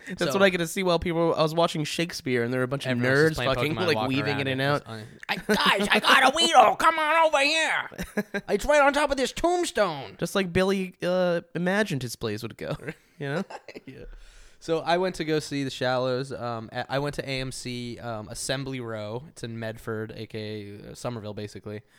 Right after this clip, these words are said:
Speaker 2: It's near where I work. Um, I go there often with my, with, uh, people. Um, I went with my girlfriend to go see The Shallows. She knew I was really excited about it, and we went. Um, and so, um,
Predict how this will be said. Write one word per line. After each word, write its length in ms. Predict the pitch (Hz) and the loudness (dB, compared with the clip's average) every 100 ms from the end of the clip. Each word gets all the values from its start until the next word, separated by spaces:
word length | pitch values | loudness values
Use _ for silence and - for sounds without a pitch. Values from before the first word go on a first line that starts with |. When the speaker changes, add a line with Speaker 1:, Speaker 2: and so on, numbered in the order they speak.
| _ _ | _ _
Speaker 2:
It's 100 | - | -14
near 160 | 143 139 | -6 -4
where 140 | 131 | -2
I 80 | 123 | -2
work. 360 | 117 123 123 127 | -2 -4 -4 -6
Um, 440 | 113 107 107 107 - _ _ _ _ - - | -8 -8 -10 -14 -18 _ _ _ _ -20 -10
I 120 | 143 | -4
go 120 | 147 | -2
there 200 | 135 127 | 0 2
often 300 | 117 113 120 | 0 -2 -6
with 140 | 113 | -8
my, 120 | 113 87 | -12 -16
with, 340 | 104 113 - | -14 -12 -10
uh, 120 | 107 | -12
people. 480 | 104 107 107 107 107 | -10 -12 -10 -10 -10
Um, 320 | 107 107 104 | -10 -10 -10
I 80 | 107 | -10
went 160 | 110 110 | -10 -10
with 120 | 110 | -10
my 80 | 113 | -10
girlfriend 340 | 110 117 117 | -6 -6 -8
to 40 | 107 | -12
go 60 | |
see 120 | 107 117 | -12 -12
The 60 | |
Shallows. 440 | - 113 104 107 110 | -8 -6 -6 -8 -12
She 100 | 113 | -12
knew 140 | 110 | -12
I 40 | |
was 120 | 104 110 | -12 -10
really 180 | 110 | -12
excited 380 | 107 - 110 104 | -10 -10 -8 -8
about 260 | 104 104 101 | -10 -12 -10
it, 140 | 107 - _ _ _ | -12 -14 _ _ _
and 120 | - 120 | -10 -8
we 80 | |
went. 380 | 113 110 110 107 - | -6 -8 -8 -10 -14
Um, 400 | 113 107 104 104 - | -12 -10 -10 -12 -14
and 300 | 120 113 107 | -10 -8 -8
so, 540 | - - 117 110 107 101 _ _ _ _ _ _ _ _ _ | -10 -6 -4 -4 -8 -12 _ _ _ _ _ _ _ _ _
um, 520 | 123 113 110 107 117 | -8 -6 -8 -12 -16